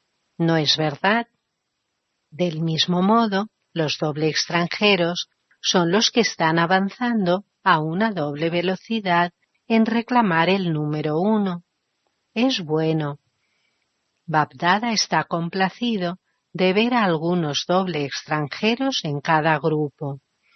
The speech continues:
porque la gente de Bharat también está complacida de veros a todos vosotros. Babdada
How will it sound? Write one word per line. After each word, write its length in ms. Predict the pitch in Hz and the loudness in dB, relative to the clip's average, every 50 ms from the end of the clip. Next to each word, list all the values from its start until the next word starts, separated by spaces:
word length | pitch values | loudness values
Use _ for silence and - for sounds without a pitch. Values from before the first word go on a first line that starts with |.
| _ _ _ _ _ _ _ _ | _ _ _ _ _ _ _ _
porque 320 | - 196 180 180 - 202 190 | 0 0 0 2 0 -2 0
la 120 | 190 185 | 0 -2
gente 420 | - - 233 247 262 262 - 247 208 | -2 0 0 0 0 0 0 0 0
de 140 | 170 156 147 | 0 0 2
Bharat 500 | 151 165 170 175 165 156 151 147 151 _ _ _ _ _ _ - | 2 2 2 2 0 0 -2 -4 -6 _ _ _ _ _ _ -2
también 420 | - 202 196 190 185 202 214 233 | 0 2 2 2 2 2 0 0
está 320 | 247 240 - - 170 160 | 0 0 -2 0 -2 -2
complacida 960 | - - 185 180 180 175 - 202 196 190 - - 240 226 202 165 170 170 180 185 _ _ _ - | 0 0 -2 -2 -2 -2 -2 -2 -2 -2 -4 -4 -4 -2 -2 -2 -2 -2 -4 -6 _ _ _ -8
de 180 | 175 170 160 147 | -4 -2 0 0
veros 440 | 143 147 143 143 170 190 196 - | 0 0 0 0 0 -2 0 0
a 100 | 226 208 | -2 -2
todos 460 | - - 160 143 139 139 139 135 127 131 | -2 -4 -6 -6 -6 -6 -8 -8 -10 -8
vosotros. 880 | 151 151 - - - 202 214 226 - - 185 175 170 170 - - - _ _ _ _ _ _ _ _ _ _ _ _ _ _ _ _ _ _ _ _ _ | -4 -2 -2 0 0 0 -2 -2 -4 -6 -8 -6 -6 -8 -8 -12 -18 _ _ _ _ _ _ _ _ _ _ _ _ _ _ _ _ _ _ _ _ _
Babdada 760 | - 165 156 151 - 143 143 196 208 226 226 247 254 254 | -2 0 0 0 -2 -2 0 0 0 0 0 -2 -4 -4